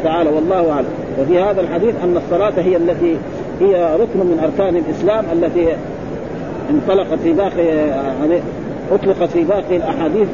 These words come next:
هي الصلوات الخمس، أنها في كل يوم وليلة على كل مكلف بها، وقولنا بها احترازا من الحائض والنفساء فإنها مكلفة بأحكام الشرع إلا الصلاة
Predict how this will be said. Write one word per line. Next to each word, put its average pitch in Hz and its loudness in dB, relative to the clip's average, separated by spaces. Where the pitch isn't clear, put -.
هي 175 2
الصلوات 185 2
الخمس، 160 0
أنها 165 0
في 160 0
كل 185 2
يوم 170 2
وليلة 220 2
على 165 0
كل 202 2
مكلف 175 0
بها، 160 2
وقولنا 170 0
بها 160 0
احترازا 170 -2
من 160 2
الحائض 175 -2
والنفساء 151 2
فإنها 185 2
مكلفة 170 0
بأحكام 170 0
الشرع 190 0
إلا 196 0
الصلاة 165 0